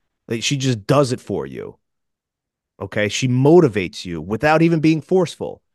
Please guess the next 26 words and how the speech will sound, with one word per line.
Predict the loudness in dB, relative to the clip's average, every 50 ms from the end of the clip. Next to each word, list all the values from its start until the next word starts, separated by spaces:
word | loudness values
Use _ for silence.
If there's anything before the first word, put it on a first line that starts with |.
| _ -12
She | -8 -6 -4
just | -2 -4 -4 -4
has | -6 -4 -2 0 0 0 0
that | -2 -4 -4 -4
type | -4 -6 -6 -6
of | -6 -10
superpower. | -6 -6 -6 -6 -8 -10 -8 -8 -8 -8 -10 -14 -16 _ _ _ _ _ _ -2
That | 0 2 0 0 0 -2
is | 0 0 0 0 -2 -4 -8 -12 _ _ _ _ _ _ _ _ _ _ _ _ _ _ _ _ _ _ _ -8
one | -2 0 2 2
of | 2 2
my | 2 2 2 0
qualities | 0 -2 -4 -4 -2 -4 -6 -10 -12 -14 -16 -16 -18 -20 -20 _ _ _ _ _
that | -4 -2
I | -2 0 0
look | 0 0 0 -2 -2
for | -4 -2 0 0 0 -2 -4 _ _ _ _ -10
to | -8 -6
know | -4 -2 0 0
whether | 0 0 -2 -2 -2 -4
this | -6 -6 -8 -6 -4
woman | -2 -2 -2 -2 -2
is | -6 -6
irreplaceable | -6 -6 -6 -6 -6 -6 -6 -8 -8 -8 -10 -14 -12 -10 -10
or | -10 -10
not, | -10 -12 -14 -16